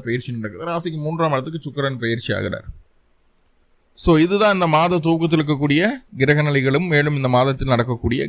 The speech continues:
கிரக பயிற்சிகளும். இதனால என்னென்ன மாற்றங்கள் நடக்க காத்திருக்கு அப்படிங்கிறது தான் எல்லாம் one by one-ஆ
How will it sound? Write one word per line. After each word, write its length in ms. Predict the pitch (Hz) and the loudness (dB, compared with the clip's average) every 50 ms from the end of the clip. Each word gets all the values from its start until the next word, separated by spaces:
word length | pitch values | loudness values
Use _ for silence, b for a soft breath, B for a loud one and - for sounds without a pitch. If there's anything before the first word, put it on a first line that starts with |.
| 135 | 0
கிரக 220 | 123 123 117 135 123 - | 0 2 2 2 2 2
பயிற்சிகளும். 540 | 110 107 101 - - 104 101 95 80 73 - - _ _ _ _ _ _ _ _ _ _ _ _ _ - | 0 0 0 -2 -4 -4 -6 -6 -8 -12 -16 -20 _ _ _ _ _ _ _ _ _ _ _ _ _ -2
இதனால 260 | 127 139 156 180 202 208 180 | 2 4 4 6 4 4 2
என்னென்ன 240 | 165 180 185 180 175 156 151 | 2 0 2 2 2 4 4
மாற்றங்கள் 420 | 160 175 - 190 185 185 180 170 156 | 4 4 2 0 0 0 2 2 2
நடக்க 260 | 156 156 - 170 151 - | 2 2 0 0 2 4
காத்திருக்கு 420 | 139 139 139 139 143 127 117 135 135 123 | 4 4 4 2 -2 -4 -2 -2 -2 -2
அப்படிங்கிறது 460 | 123 127 127 123 123 117 117 107 127 156 | 0 -2 0 0 0 0 0 0 0 0
தான் 60 | 151 135 | 0 0
எல்லாம் 160 | 120 120 120 | 0 0 0
one 80 | 127 139 143 | -2 2 2
by 80 | 139 139 127 | 2 2 4
one-ஆ 140 | 131 147 143 | 2 0 2